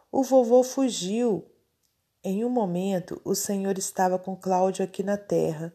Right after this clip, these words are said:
No momento seguinte, o espírito de Cláudio estava com o Senhor na eternidade. O Salmo dezesseis era o salmo preferido do Cláudio,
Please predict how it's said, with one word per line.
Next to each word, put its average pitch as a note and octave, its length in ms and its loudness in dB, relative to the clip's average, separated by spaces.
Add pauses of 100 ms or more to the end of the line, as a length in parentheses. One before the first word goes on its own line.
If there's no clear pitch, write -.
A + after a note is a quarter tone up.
(440)
No F#3 100 -4
momento G#3 420 0
seguinte, F#3 760 -6
o F3+ 100 0
espírito G#3+ 540 -2
de G3 140 -2
Cláudio F#3 500 2
estava F#3+ 440 0
com F#3+ 200 -6
o G3 60 -2
Senhor G3 680 0
na F#3 140 -2
eternidade. E3+ 1000 -4 (600)
O A#3 60 -6
Salmo D4+ 360 4
dezesseis F3 880 -2
era G3+ 180 0
o G3 40 -4
salmo G3 440 2
preferido G#3 800 0
do G3+ 120 -2
Cláudio, E3 580 0